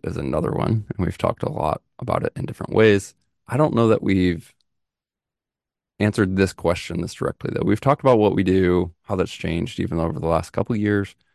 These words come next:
but I don't know that we specifically addressed this question. This guy said, "You guys seem to love your squeeze type water filters. Have you ever heard of the platypus gravity system?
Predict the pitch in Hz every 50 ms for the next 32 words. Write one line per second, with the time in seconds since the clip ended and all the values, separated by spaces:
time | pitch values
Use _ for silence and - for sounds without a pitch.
0 | _ _ _ _ _ _ _ _ _ _ _ _ _ _ _ _ _ _ _ _
1 | - 92 101 110 - 90 107 98 95 87 92 92 - - - 90 - - - -
2 | - - - 90 - - - - - - - - - - - 120 - - - -
3 | _ _ _ _ _ _ _ _ _ _ _ _ _ _ _ _ _ _ _ _
4 | _ _ _ _ _ - 131 113 98 - 98 92 - 85 85 87 92 95 113 113
5 | 104 - - - - 110 117 127 127 - 135 110 107 98 92 90 90 90 90 90
6 | - - - - - 87 90 90 87 90 - - - - 82 - - - - -
7 | - - 78 76 78 80 - - - - - - - - - - - - - -
8 | _ _ _ _ _ _ _ _ _ _ _ _ _ _ _ _ _ - 92 87
9 | 90 - - - 107 123 127 117 - - - 113 104 98 92 - - - 82 82
10 | 85 - - 147 - - _ _ - - - - - 85 85 85 85 - - -
11 | 80 87 - - - - - - - 117 120 98 - - - - - - - -
12 | -